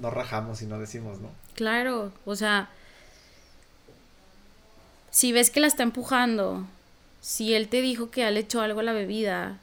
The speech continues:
Speaker 2: si él te dijo, te contó algo que tú sabes que no está bien, ¿por qué no le dices? O sea, si ves que le está chiflando a una chava en la calle, o sea, ¿por qué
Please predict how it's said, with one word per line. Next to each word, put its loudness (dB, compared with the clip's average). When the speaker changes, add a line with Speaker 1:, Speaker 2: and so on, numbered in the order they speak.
Speaker 2:
si -4
él -2
te -2
dijo, 0
te -8
contó -4
algo 0
que -8
tú -6
sabes -2
que -4
no -4
está -6
bien, -4
¿por -8
qué -6
no -2
le 0
dices? -4
O -10
sea, -6
si -4
ves -2
que -6
le 0
está -4
chiflando -2
a -2
una -2
chava -2
en -2
la -4
calle, -2
o -4
sea, -10
¿por -14
qué -8